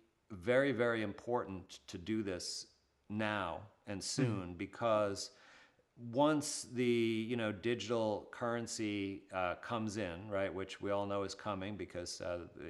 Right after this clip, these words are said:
Speaker 1: you know, everybody, ev-, all the officials have said it, uh, to us. We don't know exactly when, but sometime in the future, that there's gonna be potentially a category system of people,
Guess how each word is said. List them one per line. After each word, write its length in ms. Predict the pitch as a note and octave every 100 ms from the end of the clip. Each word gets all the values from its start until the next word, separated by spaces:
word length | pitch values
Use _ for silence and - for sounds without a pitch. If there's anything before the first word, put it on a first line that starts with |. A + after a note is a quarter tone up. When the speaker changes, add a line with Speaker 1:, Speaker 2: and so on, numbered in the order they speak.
| -
Speaker 1:
you 80 |
know, 140 | F#2 F2
everybody, 640 | F#2 F#2+ F#2+ F2+ F2+ E2+ - _ _ -
ev-, 140 | F#2 -
all 160 | G2
the 80 | G2
officials 400 | F#2+ G#2 - F#2
have 100 | F2+
said 260 | - C3 G#2+
it, 200 | G#2 - - - - - - -
uh, 180 | G2+ F#2+
to 220 | - D3+ G#2+
us. 200 | A2 A2+
We 80 |
don't 180 | G#2+ G#2+
know 140 | G2+ G2+
exactly 420 | G2 G2 F#2+ G2+
when, 340 | F#2+ F#2+ G#2+
but 320 | F#2 F2+ F2+ -
sometime 500 | - G2+ G2 G2 F#2
in 80 |
the 60 | F2+
future, 440 | - D3 D3+ G#2
that 220 | F2+ F#2+ -
there's 220 | A2 G#2
gonna 220 | A2+ A2+
be 540 | G2 B2 B2+ A#2 A#2 - - - - - -
potentially 760 | A2 C#3+ D#3 D#3+ A#2+ G#2+ G2+
a 160 | G2 G#2+
category 640 | - B2+ D#3+ B2+ B2+ G#2+
system 540 | G#2 D#3+ F3 - F#2+ - - - - - - - - - -
of 260 | A#2 A2 -
people, 540 | D#3 D#3 A2 G2+ G#2